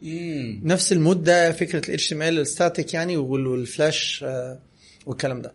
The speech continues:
Speaker 1: جميل.
Speaker 2: لحد اللحظة دي أنا كان العالم بتاعي كله الجرافيك ديزاين
Speaker 1: آه.
Speaker 2: بالمفهوم بتاع الديزاين اللي احنا بنحكي عليه،
Speaker 1: آه.
Speaker 2: الفني.
Speaker 1: بالظبط.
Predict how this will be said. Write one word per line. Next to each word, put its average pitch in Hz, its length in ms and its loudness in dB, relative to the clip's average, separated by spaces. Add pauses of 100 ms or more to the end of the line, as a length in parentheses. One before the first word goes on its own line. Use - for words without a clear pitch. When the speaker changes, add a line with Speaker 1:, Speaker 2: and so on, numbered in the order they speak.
(260)
Speaker 1:
جميل. 123 420 -6
Speaker 2:
لحد 262 240 2
اللحظة 226 280 0
دي 220 240 -2
أنا 214 100 0
كان 190 160 -4
العالم 190 200 2
بتاعي 185 200 0
كله 214 360 2
الجرافيك 175 360 2
ديزاين 175 380 2
Speaker 1:
آه. 269 60 -10 (380)
Speaker 2:
بالمفهوم 175 560 4
بتاع 175 160 2
الديزاين 156 280 6
اللي 202 100 4
احنا 196 140 2
بنحكي 180 220 0
عليه، 131 340 -2
Speaker 1:
آه. 135 260 0
Speaker 2:
الفني. 131 460 -2 (1000)
Speaker 1:
بالظبط. 127 360 -6